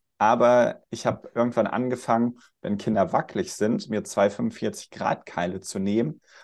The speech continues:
sie mit, äh, dem Panzertape der M T Rs und M F As namens Leukosilk zu fixieren.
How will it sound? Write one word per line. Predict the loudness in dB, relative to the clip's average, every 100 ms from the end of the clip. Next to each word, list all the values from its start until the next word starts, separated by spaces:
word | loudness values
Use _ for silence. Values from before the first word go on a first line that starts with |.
| _
sie | -4 0
mit, | 2 2 0 0
äh, | 0 0
dem | 0 0 0 -2
Panzertape | -2 0 2 0 0 0 0 -2 _
der | 0 2 4 2
M | -2
T | -2 -6 -2 0
Rs | 0 -2
und | -4
M | -2
F | -2 -4
As | -2 0 0 -4 -16 -20 -20 _
namens | -2 0 0 2
Leukosilk | 2 2 -2 2 2 2 -6
zu | -10
fixieren. | -6 -6 -6 -6 0 2 4 2 -2 -4 -10